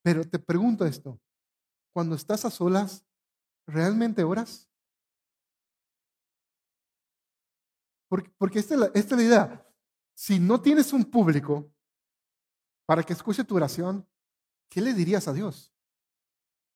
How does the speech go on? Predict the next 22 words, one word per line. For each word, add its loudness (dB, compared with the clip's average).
Piensa -2
en 0
eso. -6
Si -2
ahora 8
nada 6
más 4
eres 4
tú 4
y 8
Dios, 4
¿qué 2
le 2
dirías? 0
¿Le 0
dirías, 2
Dios, -2
me -8
siento -8
como -8
un -4
total -6